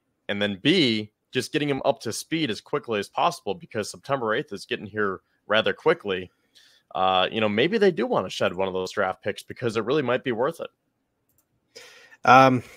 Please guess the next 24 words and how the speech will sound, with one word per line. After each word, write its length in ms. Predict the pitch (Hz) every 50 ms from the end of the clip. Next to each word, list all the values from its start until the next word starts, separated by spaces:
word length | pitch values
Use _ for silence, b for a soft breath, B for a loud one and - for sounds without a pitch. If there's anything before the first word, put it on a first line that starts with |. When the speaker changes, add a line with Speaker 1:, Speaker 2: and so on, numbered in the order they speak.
| B B B B
Speaker 2:
looking 260 | - 139 151 151 185
at 40 | 180
those 180 | 165 143 120 113
names, 280 | 135 139 147 139 123
I 60 | 127 120
mean, 340 | 120 123 120 117 117 113 - _ b b b b b b b b b b _ _ _ _ _ _ _ _ _ _ 139 -
some 160 | - 165 170
of 60 | 160
the 60 | 151
names 220 | 143 147 143 131 127
intrigue 320 | 110 - - 123 123 120
me. 120 | 139 139 127
You 140 | 110 113 113
know, 60 | 107 104
your 80 | 101
Trey 220 | - - 123 117 107
Lance, 720 | 104 104 104 107 107 107 107 - - - - - - -
you 80 | 104 101
know, 300 | 98 92 92 95 95 92 - 92
Zach 280 | 98 120 113 107 - -
Wilson. 520 | 104 104 107 - - 117 107 101 101 - b b b b b b
The 100 | - 113
names 500 | 113 120 127 135 139 139 127 117 104 90
itself 400 | 110 104 85 87 - 113 101 92